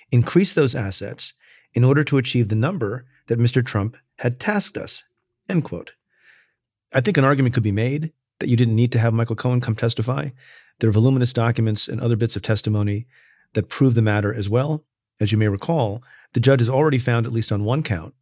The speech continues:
that Trump is liable for inflating his assets in an unlawful manner, and that part of what's being decided at this trial, which is just a bench trial, no jury, remember, is what the penalty should be. Now, as to your question, is he even a credible witness? Well, certainly he has credibility problems,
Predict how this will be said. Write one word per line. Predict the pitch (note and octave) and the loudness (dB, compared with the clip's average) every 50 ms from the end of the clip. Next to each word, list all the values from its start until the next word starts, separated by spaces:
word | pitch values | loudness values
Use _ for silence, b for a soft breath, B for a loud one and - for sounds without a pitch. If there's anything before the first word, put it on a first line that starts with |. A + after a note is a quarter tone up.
| _ _ _ _ _ - | _ _ _ _ _ -4
that | A2 | -4
Trump | - - B2 B2 A2+ | 0 2 2 2 4
is | - G#2+ F#2+ | 2 0 0
liable | G#2+ G#2+ A2+ B2 B2 A2 A2+ | 0 0 2 2 2 2 0
for | G#2+ - - | -2 -2 -2
inflating | G#2+ G2+ - - A2+ A2 A2+ G2+ | -2 -2 0 2 2 2 2 0
his | G2+ G2 G2 | 0 0 0
assets | G#2 G#2 G2+ - - G2 - - | 0 0 0 -2 -2 -4 -4 -2
in | G#2 | -4
an | G2 G#2 | -4 -2
unlawful | G#2+ G2+ G2+ G2 F#2+ - - F#2+ | -2 -4 -4 -4 -6 -6 -6 -6
manner, | F#2 F#2 F#2 F#2 G2 B2 C#3+ - b b b b b b b b _ - | -6 -6 -6 -6 -8 -10 -10 -14 b b b b b b b b _ 0
and | A#2 A2 | 2 2
that | A2+ G#2+ - | 2 2 2
part | - - C#3+ C#3 | 2 4 4 4
of | B2 | 4
what's | A#2+ A2+ | 2 0
being | - - A2+ G#2+ | 2 0 0 0
decided | G#2 - - A2 G#2+ G#2+ G2 | 0 -2 0 0 0 0 -2
at | G2+ F#2 | -4 -6
this | - - | -8 -10
trial, | - - - F#3 G3+ D#3+ A#2 | -8 -6 -4 -4 -2 -2 -2
which | G#2+ G#2 F#2 | -2 -2 -4
is | G#2 F#2 | -2 -4
just | G2+ F#2+ - | -2 0 0
a | A2+ | 2
bench | A2+ A2 G#2+ A2 - | 2 2 0 0 -2
trial, | - G2+ F#2+ G2 G2+ | -6 -6 -6 -4 -4
no | G#2 G#2+ A#2+ | -2 -2 -2
jury, | A#2+ - A#2 G#2+ G2 G2+ | 0 0 0 -2 0 -2
remember, | F#2+ F#2+ F#2+ F2+ E2 E2 G2+ B2 b b b b b b b b b b _ _ | -2 -4 -4 -6 -6 -8 -10 -12 b b b b b b b b b b _ _
is | - A2 | 0 2
what | A#2 A#2+ B2+ | 2 2 0
the | A#2+ | 0
penalty | - - G#3 G#3+ E3 - - | -2 -2 0 0 0 0 0
should | - - F2+ F2 | -2 -2 -6 -10
be. | F2+ F#2 - - - _ _ _ _ _ _ _ _ _ _ _ _ _ _ | -10 -12 -12 -16 -20 _ _ _ _ _ _ _ _ _ _ _ _ _ _
Now, | C#3+ C3+ | 0 2
as | D3+ F#3 F3 | 2 2 2
to | - | 2
your | D3 B2 | 0 2
question, | - E3 E3 - C3 | 2 0 0 0 0
is | A2+ | 0
he | A2 C3 | 0 0
even | C3+ - D3 C#3 C3+ | 0 0 0 2 2
a | A#2+ | 0
credible | B2 - C#3 C3+ B2 A#2+ A#2 | 0 0 -2 -2 0 0 0
witness? | B2 D#3+ E3+ C#3 A#2+ - | 0 0 0 -2 -2 -2
Well, | A#2+ A#2+ | -2 -2
certainly | - - F#3+ G3 E3+ D#3 | -2 -2 -2 0 0 0
he | C3+ | 2
has | C3 B2+ B2+ | 0 0 -2
credibility | B2+ - A#2 A2+ A2+ G#2+ A#2 A#2 A#2+ B2+ | -2 -2 0 0 0 0 0 0 0 0
problems, | B2 - - F#3+ E3+ - G#2 - - - | -2 -4 -6 -6 -4 -6 -6 -6 -6 -8